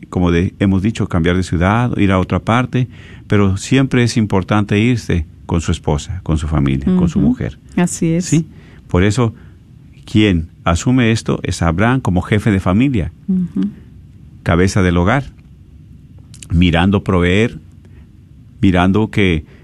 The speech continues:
Speaker 1: pues, hay que buscar el sustento. Y así es. Por eso en la misma palabra de Dios dice, ¿verdad? En el Génesis, al principio de la creación, dice, capítulo tres, versículo diecinueve, dice, "El hombre ganarás, con el sudor de tu frente comerás el pan".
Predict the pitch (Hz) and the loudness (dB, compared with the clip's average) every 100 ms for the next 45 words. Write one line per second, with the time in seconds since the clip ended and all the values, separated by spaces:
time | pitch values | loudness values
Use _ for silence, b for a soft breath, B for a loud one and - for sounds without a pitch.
0 | B - 85 - - 82 87 - 113 110 | B -2 -2 -4 -4 -2 0 0 0 2
1 | 104 87 80 - 110 156 104 90 - 82 | 0 -2 -6 -2 0 0 -2 -4 -4 -2
2 | 71 64 67 - B B B - - 101 | -2 -4 -10 -12 B B B -6 -2 0
3 | - 254 156 - B B - 92 90 92 | 0 -2 -4 -10 B B -4 0 0 2
4 | 104 92 98 98 101 98 90 92 92 85 | 0 2 2 2 0 0 2 0 0 0
5 | 82 95 101 120 117 95 85 90 87 80 | 0 0 0 -4 -2 -2 0 0 0 -2
6 | 87 - 104 110 92 87 78 87 80 101 | -2 -2 0 0 -2 -4 -2 -2 0 -2
7 | 110 107 101 B B B B - 92 87 | 0 -2 -4 B B B B -2 0 0
8 | 92 82 - 214 151 - 95 B B B | 0 -2 0 -2 -2 -4 -4 B B B
9 | B - - - 87 98 92 107 107 101 | B -8 -4 -2 0 0 2 0 2 0
10 | 90 - 98 90 87 98 113 113 113 123 | -2 0 2 2 0 0 2 2 0 -2
11 | B B - 95 110 123 131 B B B | B B -4 0 2 0 -2 B B B
12 | - 92 92 117 - - 104 104 92 - | -2 2 2 0 -4 -2 2 2 2 0
13 | 98 107 107 98 110 104 110 - 85 82 | 0 0 0 -2 -2 -2 -2 -2 0 0
14 | 85 80 76 71 | 0 -2 0 -2